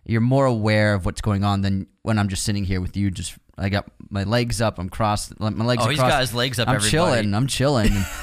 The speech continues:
Speaker 1: But, like, at the
Speaker 2: <laughs> Like, define legs up.
Speaker 1: Yeah. <laughs> Cro-, leg up, crossed over.
Speaker 2: <laughs>
Speaker 1: Just crossed legs.
Speaker 2: Just relaxed.
Speaker 1: Although I was crossed legs at the, at the show. The chairs did help. Those chairs were very comfortable.
Speaker 2: Yeah.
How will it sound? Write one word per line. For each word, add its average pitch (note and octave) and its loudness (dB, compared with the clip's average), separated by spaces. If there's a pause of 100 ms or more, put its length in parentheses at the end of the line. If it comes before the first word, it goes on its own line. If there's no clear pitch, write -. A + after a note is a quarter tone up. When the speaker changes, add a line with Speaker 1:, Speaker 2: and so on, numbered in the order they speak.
(300)
Speaker 1:
But, C#3+ 0
like, C#3+ 2
at C3 0
the C3 2
Speaker 2:
<laughs> - -2
Like, F#3 2
define E3+ 2
legs D3 0
up. C3 2
Speaker 1:
Yeah. A#2+ 4 (120)
<laughs> - -2
Cro-, C3+ 2
leg D#3+ 2
up, D3 2
crossed B2 2
over. G#2 2 (120)
Speaker 2:
<laughs> - -6
Speaker 1:
Just E3+ 2
crossed A#2+ 0
legs. F#2+ -6
Speaker 2:
Just C#3+ -6
relaxed. A#2+ 0
Speaker 1:
Although F3 4
I F3+ 6
was F3+ 0
crossed A#2 2
legs G#2+ -2
at G2 -2
the, F#2 -6
at G2+ -4
the G2+ -8
show. F#2+ -4 (300)
The C3+ -4
chairs F3+ 2
did A#2 2
help. G#2+ 0
Those B2 0
chairs C3+ 2
were A2 2
very G#2+ 2
comfortable. F#2+ -4
Speaker 2:
Yeah. F2 -6